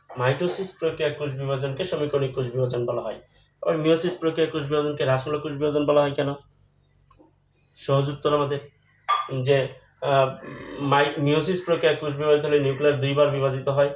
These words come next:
অপত্য কোষের ক্রোমোজোম সংখ্যা মাতৃকোষের ক্রোমোজোম সংখ্যার অর্ধেক, অপত্য কোষের ডিএনএ মাতৃকোষের ডিএনএ এর অর্ধেক,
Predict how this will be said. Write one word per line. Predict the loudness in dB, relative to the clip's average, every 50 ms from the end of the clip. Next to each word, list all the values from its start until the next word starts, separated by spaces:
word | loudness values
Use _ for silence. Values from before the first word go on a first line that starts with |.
| -4 0
অপত্য | 0 2 2 2 0 0 -4 -4
কোষের | -4 -2 -2 -2 -2
ক্রোমোজোম | 0 2 2 2 2 0 -4 -4
সংখ্যা | -4 -2 0 0 0
মাতৃকোষের | 0 -2 -2 -4 -6 -8 -6 -6 -6 -2
ক্রোমোজোম | 0 0 0 2 0 -2 -4
সংখ্যার | -4 -2 0 2 2
অর্ধেক, | 2 2 2 0 0 0 -2 -10 _ _ _ _ _ _ _ _ _
অপত্য | -2 -2 0 0 -2 0 0 0
কোষের | 0 0 -2 -2 -2 -2
ডিএনএ | 2 2 4 4 4 4
মাতৃকোষের | 2 0 -2 -4 -4 -6 -6 -4 -4 -4 -2
ডিএনএ | 0 0 0 2
এর | 2 2
অর্ধেক, | 2 2 2 2 2 0